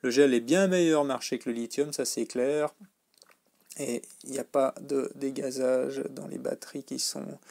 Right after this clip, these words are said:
bien scellées et qui ont un chargeur, euh, de qualité. Donc voilà, c'est un peu plus lourd aussi, mais pour moi le gel c'était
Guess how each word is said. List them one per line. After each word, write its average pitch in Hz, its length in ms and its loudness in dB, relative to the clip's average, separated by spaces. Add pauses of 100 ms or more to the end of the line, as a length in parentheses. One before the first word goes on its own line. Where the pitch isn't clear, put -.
(260)
bien 139 240 0
scellées 135 540 4
et 120 40 -4
qui 117 300 -6
ont 110 160 -4
un 110 80 -6
chargeur, 120 840 0
euh, 139 140 -2
de 127 120 -6
qualité. 131 680 -4 (460)
Donc 131 580 -8 (880)
voilà, - 300 2
c'est - 160 -2
un 113 60 -4
peu 135 120 -2
plus 135 220 -4
lourd 139 340 2
aussi, 139 400 -4
mais 131 320 -10 (320)
pour - 160 -18
moi 135 240 -4
le 135 160 -6
gel 135 520 -2
c'était - 840 -8